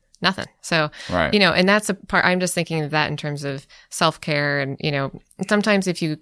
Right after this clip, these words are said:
Speaker 1: take some time away, that can ultimately make you be better, better, you know, better, you're more productive. Um, maybe you're a better partner, you're a better parent, you know,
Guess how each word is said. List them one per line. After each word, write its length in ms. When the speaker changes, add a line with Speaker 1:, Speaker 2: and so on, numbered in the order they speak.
Speaker 1:
take 260
some 180
time 340
away, 520
that 160
can 120
ultimately 640
make 300
you 80
be 440
better, 500
better, 360
you 100
know, 280
better, 420
you're 180
more 240
productive. 720
Um, 340
maybe 400
you're 180
a 60
better 380
partner, 520
you're 140
a 40
better 260
parent, 560
you 100
know, 220